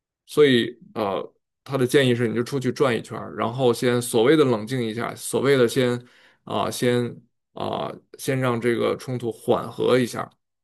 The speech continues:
同时他告诉孩子说，“五分钟之后我会回来。”什么意思？我，我，首先第一，不是这件事儿我们就不处理了，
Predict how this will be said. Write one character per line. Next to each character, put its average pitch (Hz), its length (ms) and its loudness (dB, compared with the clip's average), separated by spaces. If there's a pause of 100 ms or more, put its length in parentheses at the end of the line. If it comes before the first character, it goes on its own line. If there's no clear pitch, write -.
(160)
同 160 240 4
时 165 200 6
他 160 120 6
告 151 180 4
诉 123 100 2
孩 107 200 -2
子 113 100 0
说 117 180 2
，“五 117 140 -2
分 147 120 0
钟 175 140 2
之 175 80 2
后 156 140 0
我 107 100 -2
会 127 140 -6
回 117 220 -4
来。” 123 200 -8 (280)
什 123 140 -4
么 135 60 -2
意 139 100 -2
思？ - 240 -8 (340)
我， 120 360 0
我， 127 380 -2 (360)
首 127 220 -2
先 180 160 2
第 165 140 -2
一， 180 60 0
不 175 200 0
是 185 60 0
这 175 100 4
件 139 140 0
事 160 100 -2
儿 139 60 2
我 101 80 -4
们 113 80 -12
就 127 60 -8
不 151 120 -10
处 120 240 -4
理 131 120 -2
了， - 140 -20